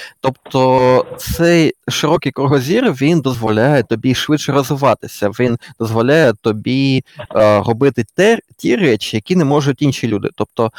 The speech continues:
а, зараз я не, не пам'ятаю, де я це прочитав, чи де я це бачив, але це я бачив не один раз, те, що зараз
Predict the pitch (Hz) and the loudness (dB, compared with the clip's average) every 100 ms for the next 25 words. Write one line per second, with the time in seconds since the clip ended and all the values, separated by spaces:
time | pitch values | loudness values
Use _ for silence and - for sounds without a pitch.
0 | - - - 117 113 110 110 107 139 160 | -16 -16 -2 0 2 2 0 0 0 2
1 | 143 123 - - - - 123 131 117 120 | 2 -2 -4 -6 -8 -4 0 2 2 2
2 | 123 - _ - 135 135 143 135 120 110 | -2 -6 _ -4 -2 0 0 2 0 2
3 | 113 113 107 - 110 - - - - 214 | 0 0 -2 -4 -6 -6 -6 -6 -2 2
4 | 247 127 - - 110 117 120 107 - 104 | 2 0 -10 -6 -6 0 0 0 -2 0
5 | 202 240 - 104 - 110 113 107 113 107 | 0 0 -4 -4 0 2 0 -2 -2 -2
6 | 107 107 110 107 101 101 110 110 226 - | -2 -4 -2 -2 0 0 -2 0 -2 -4
7 | - - - - 123 123 - - 120 113 | -14 -18 -18 -2 0 0 -4 -2 2 2
8 | 113 - - - 117 113 165 220 151 101 | 0 -8 -20 -8 -4 0 2 2 0 -2
9 | - | -8